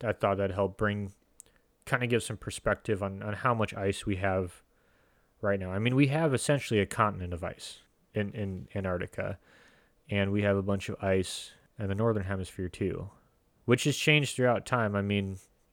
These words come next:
at one point, England was covered in ice, Michigan, all, all those states. Ice expands and contracts. I mean, <laughs> where ice is located expands and contracts. But as of right now,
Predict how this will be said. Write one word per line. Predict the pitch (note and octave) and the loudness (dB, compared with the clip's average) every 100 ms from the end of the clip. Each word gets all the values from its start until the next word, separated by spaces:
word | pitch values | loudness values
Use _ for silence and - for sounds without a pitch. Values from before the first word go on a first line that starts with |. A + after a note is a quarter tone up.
| - | -4
at | A2+ A2+ | 2 4
one | C#3 | 4
point, | B2+ C#3 B2 | 4 2 2
England | B2 B2+ B2 A2+ | 2 2 2 2
was | G#2+ | 0
covered | - A2+ G#2+ | 2 2 4
in | G#2 | 2
ice, | G#2 G#2 G2+ - - _ _ - F3+ | 4 4 2 -6 -14 _ _ -20 -14
Michigan, | D3+ G#2 - G2+ G2+ G2+ | -2 -2 0 0 0 0
all, | G2+ G2+ G2+ - _ _ _ _ _ _ _ _ _ - | 0 0 0 -6 _ _ _ _ _ _ _ _ _ 2
all | G#2+ | 4
those | G2+ G2 | 4 0
states. | - G2 - - | 2 2 0 4
Ice | A#2 A#2 - _ | 4 4 -6 _
expands | - - A2+ A2 G2+ | -12 -2 2 2 0
and | |
contracts. | - _ - G#2 G2 F#2 - - - _ _ - | -6 _ -2 2 2 0 -6 -12 -16 _ _ -10
I | A2+ | -4
mean, | G2 F2+ - _ _ _ | -4 -6 -12 _ _ _
<laughs> | B2 G2+ _ _ | -6 -6 _ _
where | A#2 C3+ D3 | 4 6 6
ice | B2 A#2+ | 6 4
is | G#2+ G2 | 0 6
located | A#2 - G2+ F2+ | 6 6 2 2
expands | F#2 - G2+ F#2+ | -4 -2 0 0
and | F#2+ | -2
contracts. | - F#2+ G2 - - | -8 -4 -4 -4 -2
But | G#2+ | 4
as | A2+ B2 | 6 6
of | A2+ | 6
right | C3 B2+ | 4 4
now, | C3+ B2 G2 | 2 2 0